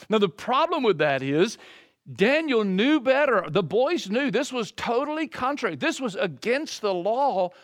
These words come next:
of the Hebrews. You might think, "Well, what's the big deal, Eddie?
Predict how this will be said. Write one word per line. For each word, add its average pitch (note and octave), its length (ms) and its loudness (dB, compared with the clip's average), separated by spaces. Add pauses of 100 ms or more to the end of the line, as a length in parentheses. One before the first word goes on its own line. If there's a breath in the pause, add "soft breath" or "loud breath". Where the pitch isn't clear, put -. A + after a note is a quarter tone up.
(120 loud breath)
of G3 440 0 (180)
the F3 440 -2 (240)
Hebrews. F3 640 -4 (100)
You A#3+ 100 -8
might B3 220 -4
think, G#3+ 180 -4
"Well, F#3+ 280 -2
what's A3 300 -4
the A4 100 -2
big D#4 320 -4
deal, C4+ 300 -2
Eddie? D3 320 -2